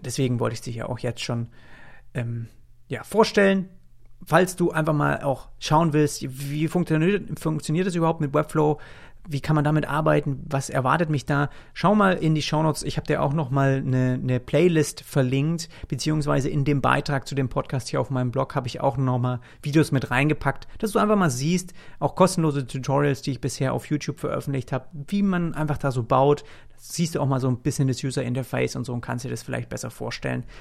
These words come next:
Aber sonst, ja, weitere Infos natürlich auch dann sonst auf der Seite von diesem Online-Kurs webflow lernen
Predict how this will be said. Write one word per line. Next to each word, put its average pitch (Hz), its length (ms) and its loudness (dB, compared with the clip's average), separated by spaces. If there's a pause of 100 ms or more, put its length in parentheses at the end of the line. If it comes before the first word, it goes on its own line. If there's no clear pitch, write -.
(340)
Aber 131 460 0
sonst, 127 580 -4
ja, 120 200 -6 (240)
weitere 135 360 2
Infos 131 400 -4
natürlich 123 460 -2
auch 120 320 -6 (460)
dann 127 240 2
sonst 123 220 0
auf - 140 -4
der 127 140 2
Seite 127 420 -4
von 127 380 -2
diesem 120 540 -2 (440)
Online-Kurs 147 800 2
webflow 127 680 0 (680)
lernen 120 640 -2